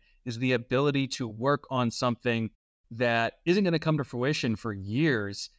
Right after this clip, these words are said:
a-, and put that effort in, even though you're not seeing the benefit from it immediately. And all the biggest goals are that way. So I'm, I'm glad you said that. That, that is really, really important. And real quick before I forget, what was that book? We,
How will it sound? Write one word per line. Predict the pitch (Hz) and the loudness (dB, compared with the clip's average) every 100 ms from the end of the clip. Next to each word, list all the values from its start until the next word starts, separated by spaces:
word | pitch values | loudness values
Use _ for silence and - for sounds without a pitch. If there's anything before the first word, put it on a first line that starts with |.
| _ - | _ -10
a-, | 98 | -6
and | 131 117 | -4 -4
put | - 220 165 | 0 0 4
that | 147 - | 2 4
effort | 156 151 131 117 | 4 2 0 -2
in, | 156 156 123 113 - _ _ - | 2 2 2 -2 -8 _ _ -4
even | 185 185 190 | 0 2 4
though | 165 | 4
you're | 156 | 2
not | 151 156 147 | 2 2 0
seeing | - 160 147 | 0 2 2
the | 123 | 0
benefit | 135 139 139 123 - | 0 -2 -2 -4 -2
from | 135 131 | 0 0
it | |
immediately. | 117 113 123 127 110 107 | 0 0 0 0 0 -2
And | - _ | -6 _
all | 135 143 156 | 0 4 4
the | 147 | 2
biggest | 117 - 139 127 117 - | -2 0 0 2 -2 -2
goals | 127 123 113 - | 0 0 -2 -2
are | 120 135 | 2 2
that | 117 117 101 | 2 0 0
way. | 107 113 92 | 0 0 -2
So | - | -2
I'm, | 113 113 117 - _ - | -2 -2 -6 -10 _ -14
I'm | |
glad | 107 139 202 | -2 4 4
you | 156 | 4
said | 120 151 151 | 0 2 2
that. | 113 101 | 0 -2
That, | 120 127 120 | 0 -2 0
that | 127 123 | 0 0
is | 127 110 | -2 -4
really, | 107 131 135 117 | -4 -2 0 0
really | 123 120 | 0 0
important. | 110 - 120 110 101 - _ _ _ _ _ _ _ | 0 -2 -2 -2 -6 -14 _ _ _ _ _ _ _
And | 156 151 - | 2 2 0
real | 185 180 202 | -6 2 2
quick | 165 156 | 2 0
before | 151 147 | 0 0
I | 143 | 0
forget, | 135 131 - | 0 -2 0
what | 160 | 0
was | 196 147 | 0 0
that | 123 104 | 0 2
book? | 123 110 - | 0 0 -4
We, | 135 | -4